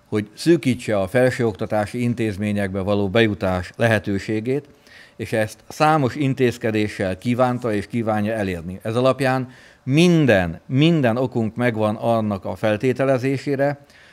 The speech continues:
hogy az átalakítás után csökkenteni kívánják a hallgatói létszámot, és szűkíteni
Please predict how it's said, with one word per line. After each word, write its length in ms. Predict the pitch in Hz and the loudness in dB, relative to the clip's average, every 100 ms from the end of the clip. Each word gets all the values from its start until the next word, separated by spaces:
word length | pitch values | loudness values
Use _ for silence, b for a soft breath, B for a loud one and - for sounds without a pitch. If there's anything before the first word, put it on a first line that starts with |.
| b | b
hogy 140 | 113 | -4
az 140 | 110 104 | -4 -2
átalakítás 1080 | - 139 - 135 123 127 110 - 98 90 - | 0 0 2 0 0 -2 -6 -2 -2 -2 -6
után 500 | - 120 135 135 143 B B B | -6 0 2 2 0 B B B
csökkenteni 760 | - 156 151 123 104 98 95 90 | 0 2 2 0 0 -2 -2 -4
kívánják 680 | 110 104 95 95 95 92 92 | -4 0 0 0 0 -2 -2
a 60 | |
hallgatói 560 | 98 107 104 95 101 92 | 0 2 2 0 -2 -2
létszámot, 680 | 90 87 - 107 120 139 139 b b b b | -2 -4 -4 -2 0 -2 -4 b b b b
és 220 | - 107 110 | -6 -6 -6
szűkíteni 880 | - 156 156 127 104 - 87 95 | 2 4 4 2 -2 -2 -2 -2